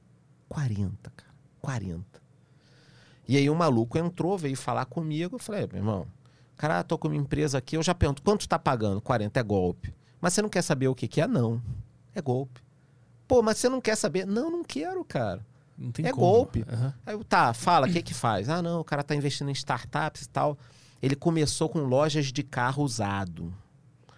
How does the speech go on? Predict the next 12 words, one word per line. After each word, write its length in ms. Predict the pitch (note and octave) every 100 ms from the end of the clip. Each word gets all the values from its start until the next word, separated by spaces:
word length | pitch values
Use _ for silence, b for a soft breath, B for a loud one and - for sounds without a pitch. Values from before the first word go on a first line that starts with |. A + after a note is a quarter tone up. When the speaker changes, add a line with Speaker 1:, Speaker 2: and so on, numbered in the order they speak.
| b b b
Speaker 1:
Falei, 220 | - -
"Cara, 280 | - A2 G2+
meu 100 | F#2+
irmão, 240 | G2+ F#2 F#2+
carro 240 | C3 B2+
usado 400 | B2 - F#2 A#2+
não 100 | D#3
é 40 | B2
startup, 840 | - - C#3+ - G#2 - - -
né, 140 | G2 G2+
cara?" 260 | G2+ E2+
<laughs> 80 | -